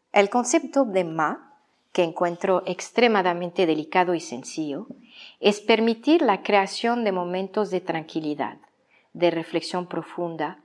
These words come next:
y de desapego. Es crear el potencial a partir del cual la armonía y la serenidad puedan prevalecer.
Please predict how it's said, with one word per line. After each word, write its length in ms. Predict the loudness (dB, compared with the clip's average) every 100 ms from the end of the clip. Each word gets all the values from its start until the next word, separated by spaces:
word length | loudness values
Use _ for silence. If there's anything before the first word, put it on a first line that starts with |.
| _ _ _ -4
y 140 | 0
de 120 | 2
desapego. 720 | 2 -2 -4 -4 -4 -6 -8 _ _ _ _ -20 -2
Es 220 | 0 2
crear 320 | 4 8 8
el 160 | 8 4
potencial 880 | 0 0 -2 -2 -2 0 0 -2 -8 -14 _ _
a 140 | 2
partir 340 | 4 2 0 4
del 220 | 4 4
cual 400 | 6 6 6 0
la 240 | 2 4 4
armonía 760 | 2 -2 -2 -2 -2 -4 -8 _ _ _
y 120 | 0
la 120 | 0
serenidad 680 | 0 0 0 0 -2 -2 -4 -14 _ _ _
puedan 320 | 0 0 0 -4
prevalecer. 680 | -4 -4 -6 -10 -16 -16